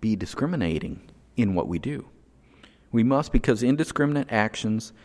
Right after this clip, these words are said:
can transform attempts of love into sin. Let's pray. Father, we thank you for this short letter that you've given us through the Apostle John, a letter of warning, a letter of caution,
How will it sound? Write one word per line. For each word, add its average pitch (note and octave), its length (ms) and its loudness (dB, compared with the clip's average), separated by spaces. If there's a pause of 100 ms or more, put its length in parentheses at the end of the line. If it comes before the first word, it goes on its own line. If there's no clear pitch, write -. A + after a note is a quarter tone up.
(180)
can G#2 220 0
transform C3+ 680 0
attempts C#3+ 460 0
of D3 160 -2
love G2+ 400 -2
into F#2+ 280 -4
sin. - 380 -10 (1120)
Let's A#2+ 140 -2
pray. - 200 -16 (2000)
Father, D3 320 10
we C#3 100 2
thank C3+ 340 0
you B2 260 2
for A#2+ 400 4
this A2+ 400 2
short C3+ 300 4
letter A2+ 300 6
that G#2 140 2
you've G2 160 0
given G#2+ 200 4
us B2+ 300 -2
through G#2+ 220 0
the G2+ 100 0
Apostle G#2 460 -2
John, G#2 480 -2 (1160)
a A2 160 8
letter A#2 360 4
of F#2+ 120 0
warning, G#2+ 420 0 (640)
a G#2 80 -2
letter A#2+ 300 4
of G2 100 -2
caution, - 600 -4